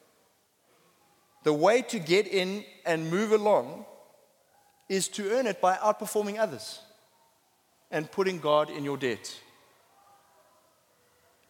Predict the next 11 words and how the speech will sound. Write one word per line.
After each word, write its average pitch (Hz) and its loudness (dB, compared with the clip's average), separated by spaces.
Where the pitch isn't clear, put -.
God 156 2
is 143 -6
gonna 139 -4
look 170 -2
at 170 -2
everyone. 131 -4
He's 127 -14
gonna 208 -2
see - -4
my 143 0
performance. - -10